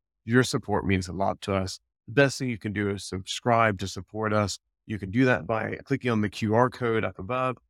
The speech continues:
or going to airshipshow dot com, and you'll see links to all of the different places we stream, and you can pick whatever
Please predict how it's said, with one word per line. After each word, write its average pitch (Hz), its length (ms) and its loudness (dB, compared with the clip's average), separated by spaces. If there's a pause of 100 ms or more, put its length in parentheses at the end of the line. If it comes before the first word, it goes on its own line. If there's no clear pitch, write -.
(160)
or 107 80 -6
going 113 240 0
to 101 60 2
airshipshow 101 540 -2
dot 98 180 0
com, 117 340 2
and 101 140 -2
you'll 101 100 -6
see 98 220 -10
links 107 400 -4
to 85 160 -6
all 139 240 2
of 120 80 -2
the 107 100 -4
different 95 300 -8
places 98 280 -4
we 92 100 -8
stream, 92 360 -6
and 92 100 -8
you 98 120 -8
can 101 180 -2 (320)
pick - 300 0
whatever 101 480 -2